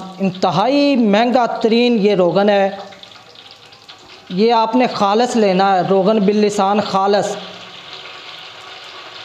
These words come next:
उसके बाद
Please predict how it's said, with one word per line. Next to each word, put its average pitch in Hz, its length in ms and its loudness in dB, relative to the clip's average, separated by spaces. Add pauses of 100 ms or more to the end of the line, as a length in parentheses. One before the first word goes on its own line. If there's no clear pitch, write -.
(1600)
उसके 262 340 -2
बाद 226 540 2